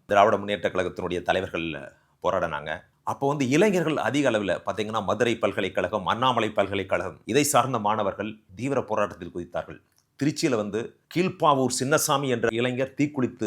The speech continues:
மரணமடைந்தார். இதனால வந்து கடுமையான போராட்டம். அங்கங்க நீங்கெல்லாம் கேள்விப்பட்டிருப்பீங்க, ரயில்கள் எல்லாம் எரிக்கப்பட்டன, மாணவர்கள் மிக பெரிய போராட்டத்தை நடத்தினார்கள், துப்பாக்கி சூடு நடத்தப்பட்டது,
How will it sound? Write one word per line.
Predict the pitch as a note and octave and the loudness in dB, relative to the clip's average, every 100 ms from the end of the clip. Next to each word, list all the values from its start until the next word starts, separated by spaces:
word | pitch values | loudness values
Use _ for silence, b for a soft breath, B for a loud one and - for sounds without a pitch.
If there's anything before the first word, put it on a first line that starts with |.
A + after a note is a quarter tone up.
| G2 | 0
மரணமடைந்தார். | G2 A2 G2 F#2+ E2+ E2+ | 2 0 -2 -2 -2 -4
இதனால | E2+ A2+ A#2 | -4 -4 -4
வந்து | A2 | -6
கடுமையான | - A#2 C3 C#3 C3+ | -8 -8 -6 -6 -6
போராட்டம். | - G#2 F2+ F2+ - - | 0 0 0 -4 -12 -8
அங்கங்க | G2 A2 A#2+ A#2 E2+ | -2 0 2 2 0
நீங்கெல்லாம் | G2+ G#2 G#2+ | -4 -4 -2
கேள்விப்பட்டிருப்பீங்க, | G#2+ G#2+ G2+ F2+ F2+ F#2 E2 | -2 -4 -6 -8 -8 -6 0
ரயில்கள் | F#2+ A2 G#2 | 0 2 0
எல்லாம் | G2+ F#2+ | 0 0
எரிக்கப்பட்டன, | F#2 F#2+ F2 - F2 E2 - _ | -4 -6 -8 -8 -6 -6 -8 _
மாணவர்கள் | E2+ F#2 G#2+ F#2+ F#2+ E2+ D#2 D2+ - b b b | -2 0 2 -2 -2 -4 -4 -6 -8 b b b
மிக | F#2 G#2 G#2+ - _ C#2+ | -12 -4 -4 -6 _ -14
பெரிய | - G#2 G2 | -6 -4 -2
போராட்டத்தை | F#2+ F#2+ F#2 E2 E2 | 2 2 2 -2 -6
நடத்தினார்கள், | D#2+ - E2 - E2 | -8 -6 -6 -6 -8
துப்பாக்கி | - F#2 G#2+ G#2+ | -4 2 2 0
சூடு | G2 F#2 | -4 -4
நடத்தப்பட்டது, | E2 - F2 - D#2+ E2 | -4 -4 -6 -8 -8 -8